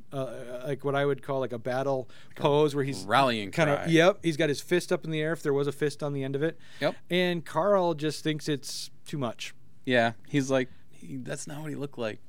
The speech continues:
Speaker 2: You know what I mean?
Speaker 1: It
Speaker 2: That's
Speaker 1: does look
Speaker 2: it
Speaker 1: like
Speaker 2: looks
Speaker 1: him.
Speaker 2: like him, but he's like, the chest wasn't all puffed out.
Speaker 1: Yeah.
Speaker 2: Like, you know what I mean? It wasn't
Speaker 1: This looks like a very proud general or
Speaker 2: Sure.
Speaker 1: warrior, and
Speaker 2: Yeah.
Speaker 1: he's like, "That wasn't my dad."
Speaker 2: Yeah, exactly. But, um,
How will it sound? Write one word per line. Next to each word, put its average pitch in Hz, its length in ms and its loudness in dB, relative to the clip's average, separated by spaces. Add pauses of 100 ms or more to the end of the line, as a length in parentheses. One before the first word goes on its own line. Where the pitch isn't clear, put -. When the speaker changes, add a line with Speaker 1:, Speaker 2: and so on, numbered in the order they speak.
(180)
Speaker 2:
You 113 100 -6
know 110 80 -4
what 110 60 -6
I 113 40 -4
mean? 120 180 0
Speaker 1:
It 170 140 8
Speaker 2:
That's - 20 0
Speaker 1:
does 240 240 10
look 240 240 8
Speaker 2:
it 208 60 12
Speaker 1:
like 147 100 10
Speaker 2:
looks 147 140 10
Speaker 1:
him. 151 60 8
Speaker 2:
like 139 140 10
him, 147 140 2
but 147 140 0
he's 123 100 2
like, 113 200 0
the - 60 -14
chest - 300 -4
wasn't 147 220 -4
all 139 80 -6
puffed 139 360 -8
out. 123 420 0
Speaker 1:
Yeah. 165 180 6
Speaker 2:
Like, 120 100 -2
you 123 60 0
know 120 80 2
what - 20 2
I 120 40 0
mean? 135 160 2
It - 20 0
wasn't 131 240 0
Speaker 1:
This 202 200 6
looks 233 220 2
like 185 120 4
a 147 40 2
very 160 240 2
proud 143 680 4 (320)
general 147 640 2 (120)
or 131 80 -4
Speaker 2:
Sure. 220 200 4
Speaker 1:
warrior, 151 480 4
and 139 180 -4
Speaker 2:
Yeah. 226 80 2
Speaker 1:
he's 170 100 4
like, 131 140 -2
"That 127 180 -4
wasn't 107 200 -10
my 104 100 -12
dad." 98 260 -12 (140)
Speaker 2:
Yeah, 107 220 0
exactly. 104 500 -2 (480)
But, 139 140 8
um, 123 340 10